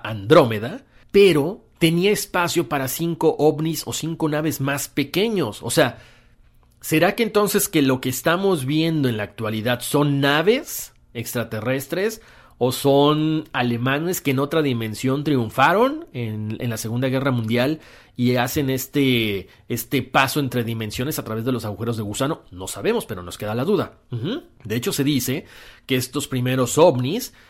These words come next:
eh, fueron tan exitosos que decidieron utilizarlos para explorar el espacio. No llegaron a subir al espacio, pero sí llegaron a subir a la estratosfera.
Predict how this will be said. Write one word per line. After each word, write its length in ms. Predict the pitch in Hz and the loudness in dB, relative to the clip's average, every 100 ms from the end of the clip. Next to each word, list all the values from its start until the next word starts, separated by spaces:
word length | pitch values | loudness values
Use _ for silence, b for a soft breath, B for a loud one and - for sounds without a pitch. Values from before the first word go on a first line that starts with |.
| b b | b b
eh, 640 | 120 113 113 113 110 110 104 | -6 -4 -4 -4 -6 -8 -2
fueron 440 | 143 147 139 - | 0 2 0 -2
tan 220 | 156 240 | -2 0
exitosos 720 | 294 - 160 120 110 131 156 - b b b | -2 -4 -4 -4 -2 -4 -6 -10 b b b
que 360 | - 151 165 - | 0 2 0 -4
decidieron 640 | 147 135 - 131 139 185 180 | -4 -4 -2 -2 0 0 -2
utilizarlos 540 | 135 120 123 120 127 | -2 -2 0 0 0
para 160 | 123 107 | -2 -4
explorar 420 | - 107 123 156 | -4 -4 -2 0
el 100 | 175 | 0
espacio. 640 | 131 - 143 - 156 - B B B | -2 2 2 2 0 -2 B B B
No 160 | 135 151 | 0 2
llegaron 340 | 135 139 180 | 2 2 2
a 60 | 123 | 0
subir 180 | 113 107 | -4 -6
al 80 | |
espacio, 480 | 107 - 117 117 156 | -6 -2 -2 0 0
pero 220 | - 123 | 0 -2
sí 380 | 110 214 160 110 - _ - | -2 0 0 -2 -10 _ -8
llegaron 320 | 120 123 135 | -4 -2 -2
a 60 | 127 | -4
subir 260 | 113 120 | -6 -4
a 40 | 123 | -2
la 100 | 110 | -4
estratosfera. 680 | 120 117 165 170 127 95 | -6 -2 0 0 -2 -4